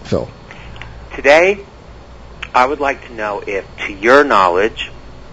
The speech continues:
Speaker 2: um, either from primary or secondary sources, has anyone seen a Mothman or Mothman-like creature use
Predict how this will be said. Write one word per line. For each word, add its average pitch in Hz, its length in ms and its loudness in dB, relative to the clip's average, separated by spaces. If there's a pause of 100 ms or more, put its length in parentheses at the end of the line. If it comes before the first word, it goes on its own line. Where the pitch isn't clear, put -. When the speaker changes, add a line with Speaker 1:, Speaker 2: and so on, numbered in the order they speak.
(220)
Speaker 2:
um, 95 400 -2 (480)
either 101 440 2 (340)
from 98 200 -2 (220)
primary 110 500 2
or 101 80 -2 (100)
secondary 95 520 -6 (100)
sources, 87 460 -12 (920)
has 120 180 -4
anyone 170 600 -2 (500)
seen 110 440 -6 (180)
a 98 140 -6
Mothman 104 960 0
or 92 240 0
Mothman-like 95 1040 -2 (200)
creature 95 680 -6 (800)
use 135 460 0